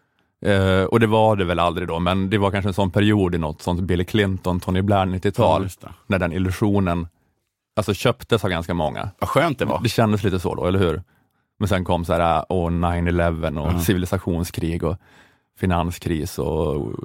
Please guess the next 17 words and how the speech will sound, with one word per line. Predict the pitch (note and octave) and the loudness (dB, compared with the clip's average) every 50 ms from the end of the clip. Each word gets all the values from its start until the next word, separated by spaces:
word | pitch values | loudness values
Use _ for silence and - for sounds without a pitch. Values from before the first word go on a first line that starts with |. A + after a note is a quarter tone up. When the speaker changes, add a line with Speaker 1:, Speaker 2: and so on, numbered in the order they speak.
| - F#2+ | -4 -2
Speaker 1:
the | F2+ | 0
one | F2 E2+ E2 E2 F2 | 0 0 0 0 -2
percent | E2+ - F2+ F2 - - F#2+ E2+ D#2+ E2+ - F#2 | -2 -2 -2 -2 0 -2 -2 -2 -4 -4 -4 -2
och | F#2 | -2
Wall | F2+ F2 F2+ F2 F2 | 0 0 0 -2 -4
Street | E2+ - - E2 D2 - - - | -6 -8 -6 -6 -6 -6 -4 -4
och | F#2 G2+ G2+ - _ _ | -4 -6 -6 -8 _ _
eskalerande | - G2 F#2+ - - F#2 - E2 E2 D#2+ | -6 -6 -6 -4 -4 -4 -2 -2 -2 -2
ekologisk | F2 - F#2+ F#2 F#2 F2 F2 F2 F2+ E2+ - - | -2 0 0 2 2 2 2 0 -2 -4 -6 -6
kris | - F2 F2+ E2+ | -4 -4 -2 -2
och | G2 - | -2 -2
flyktingkris. | - F#2 - - F2 F2+ F#2+ E2+ F#2+ | -2 -2 -2 -2 -2 -2 0 0 2
Och | G#2+ | 2
man, | G2+ G#2 G2 G2 | 2 2 2 2
man, | A#2 A#2+ A#2+ | 2 2 2
man | A#2 G#2+ G#2 | 2 4 4
började, | G#2 F#2+ F#2+ G2 G#2 | 2 0 0 -4 -12